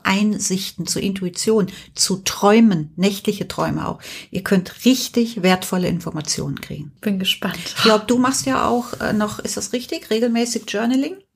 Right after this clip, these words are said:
Speaker 2: Ja.
Speaker 1: Also ich frag das
Speaker 2: Fast
Speaker 1: so, weil
Speaker 2: jeden
Speaker 1: ich
Speaker 2: Morgen, ja.
Speaker 1: bin meistens zu faul oder haus schnell in den Computer. Aber das zum Beispiel, das ist ja auch der Mond der Schriftsteller, der Künstler und der Kreativen. Und da kann auch über das Schreiben,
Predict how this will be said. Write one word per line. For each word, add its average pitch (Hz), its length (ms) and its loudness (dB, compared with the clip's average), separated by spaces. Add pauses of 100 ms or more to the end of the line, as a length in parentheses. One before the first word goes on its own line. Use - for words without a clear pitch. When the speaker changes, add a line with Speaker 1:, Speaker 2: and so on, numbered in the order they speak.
(140)
Speaker 2:
Ja. 196 200 4
Speaker 1:
Also 196 180 -4
ich 196 100 -4
frag 214 280 0
das 208 80 0
Speaker 2:
Fast 226 120 6
Speaker 1:
so, 202 80 2
weil 196 140 8
Speaker 2:
jeden 190 140 6
Speaker 1:
ich 214 40 4
Speaker 2:
Morgen, 214 320 6
ja. 196 120 -2
Speaker 1:
bin 208 160 -2
meistens 202 680 0 (100)
zu - 140 -4
faul 208 340 4
oder 185 160 -2
haus 202 200 2
schnell 190 220 0
in 190 40 4
den 190 80 4
Computer. 214 520 -2
Aber 202 140 2 (300)
das 226 240 0
zum 269 160 2
Beispiel, 240 580 2
das 208 160 -2
ist - 120 -2
ja - 180 0
auch 196 80 -6
der 196 240 0
Mond 208 380 4
der 196 80 0
Schriftsteller, 240 720 0
der 196 100 -2
Künstler 220 400 -2
und 190 100 -4
der 196 120 -2
Kreativen. 208 760 -2 (340)
Und 190 160 2
da 196 80 4
kann 214 240 2
auch 226 160 0
über 220 200 0
das 214 180 0
Schreiben, 226 540 0